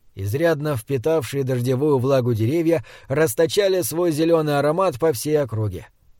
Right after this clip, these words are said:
Действительно, приятная ночь. Опустив спинку шезлонга почти до упора, я лежал лицом вверх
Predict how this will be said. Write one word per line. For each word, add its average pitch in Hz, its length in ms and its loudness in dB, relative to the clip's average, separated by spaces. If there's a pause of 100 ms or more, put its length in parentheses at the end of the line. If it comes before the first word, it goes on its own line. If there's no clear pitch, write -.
Действительно, 117 1040 -6 (180)
приятная 123 720 -2
ночь. 101 400 -6 (400)
Опустив 135 520 -4
спинку 123 380 -4
шезлонга 135 560 -2
почти 123 360 -4
до 113 120 2
упора, 170 420 2 (300)
я 139 160 2
лежал 185 400 2
лицом 139 420 -2
вверх 190 340 0